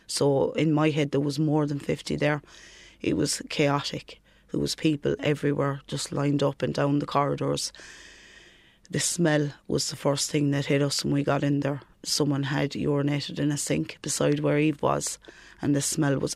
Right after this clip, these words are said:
absolutely, it would make your eyes water. She was just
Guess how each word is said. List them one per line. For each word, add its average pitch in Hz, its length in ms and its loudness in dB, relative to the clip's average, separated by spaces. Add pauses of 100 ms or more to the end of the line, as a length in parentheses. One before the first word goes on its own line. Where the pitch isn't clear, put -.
absolutely, 143 920 -2
it - 40 -6
would 147 80 -4
make 147 280 0
your 147 120 0
eyes 156 220 0
water. 143 400 -2 (1200)
She - 180 0
was 151 160 0
just - 480 2